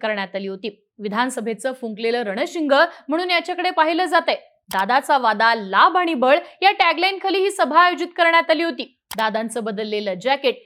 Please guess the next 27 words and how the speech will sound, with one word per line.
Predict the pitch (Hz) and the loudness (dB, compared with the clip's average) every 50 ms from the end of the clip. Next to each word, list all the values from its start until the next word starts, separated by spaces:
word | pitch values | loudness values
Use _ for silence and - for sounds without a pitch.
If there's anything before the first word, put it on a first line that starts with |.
| _ _ - | _ _ -4
एकंदर | 254 285 277 311 302 294 277 294 285 285 | -4 -2 0 0 0 2 0 0 0 0
कॅम्पेनचा | 285 262 262 247 240 269 269 262 254 277 277 | -2 -2 -2 -2 -4 -6 -4 -4 -4 -6 -6
झालेला | 226 262 254 254 254 262 262 262 | -6 -6 -6 -4 -2 -2 -2 -2
गुलाबी | 233 190 190 220 262 302 277 320 | -2 -4 -2 0 0 2 2 2
रंग, | 320 311 302 294 254 233 - - _ _ _ 262 | 0 0 2 2 0 -2 -2 -4 _ _ _ -4
महिलांची | 277 302 330 381 403 427 415 415 415 415 | -2 0 2 2 2 2 2 0 -2 -2
उपस्थिती, | 415 - - 392 370 - - 349 277 320 226 - _ _ _ _ | -2 -2 -2 -6 -6 -4 -6 -6 -4 -6 -6 -8 _ _ _ _
पावसातलं | - 180 190 190 - 311 311 311 311 311 311 | -6 -6 -6 -4 0 0 0 2 2 2 4
भाषण | 311 294 277 - 302 302 339 349 - - _ - | 4 2 2 2 2 0 0 -2 -6 -10 _ -2
या | 415 453 | -2 -2
सगळ्यानं | 415 - 381 359 381 415 427 415 415 415 | 0 0 0 0 2 0 0 0 -2 -2
या | 415 415 392 | 0 -2 -2
सभेकडे | 392 - 330 262 311 311 311 320 330 330 | -2 -2 -2 -2 -2 -2 -2 -2 -2 0
लक्ष | 302 277 262 - - 269 | 0 -2 -2 -2 -4 -4
वेधलं. | 226 208 190 175 226 220 - - _ _ _ _ - | -4 -4 -6 -6 -6 -6 -8 -8 _ _ _ _ -8
अजित | 214 208 185 254 247 247 - | -8 -6 -6 -6 -8 -6 -6
पवारांना | 247 233 240 233 240 240 240 254 | -4 -2 -2 -2 -2 -2 -2 -4
याचा | 247 240 233 233 262 262 | -4 -4 -4 -4 -6 -6
किती | 254 262 240 - 294 311 | -6 -8 -12 -10 -10 -4
फायदा | 285 320 311 285 302 311 | 0 0 2 4 2 2
होणार | 302 294 285 285 302 330 | 2 0 0 -2 -2 -2
हे | 349 381 | -2 -4
विधानसभेला | 330 330 269 302 339 359 349 - 349 370 381 381 381 | -2 0 0 2 0 0 -2 -4 -4 -2 0 0 0
कळेलच, | 381 381 359 359 359 311 247 226 - - _ _ _ _ - | 2 4 4 4 4 4 2 0 -4 -10 _ _ _ _ -10
पण | 214 208 | -8 -8
या | 202 202 | -8 -8
सभेमध्ये | 196 - 208 185 190 285 320 320 311 254 247 233 | -8 -8 -8 -2 0 0 2 2 2 2 2 0